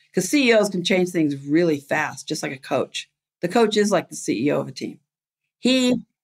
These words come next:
he can change things overnight if he wants. He's got the power.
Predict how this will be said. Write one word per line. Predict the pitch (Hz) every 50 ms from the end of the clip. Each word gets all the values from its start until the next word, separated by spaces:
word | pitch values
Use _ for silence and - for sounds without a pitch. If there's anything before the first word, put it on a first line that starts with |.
| _ _
he | - 262 277 294 294 285
can | 285 240 196 185
change | 185 - 247 240 233 226 226 220
things | 208 208 202 190 185 185 -
overnight | 190 208 190 196 190 185 156 - - _ _ _ -
if | - -
he | 170
wants. | 170 170 165 143 120 - - - - _ _ _ _ _ _ _ _ _
He's | - 226 254 254 247
got | - - 233 233 226 -
the | -
power. | 208 208 220 190 175 170 156 - -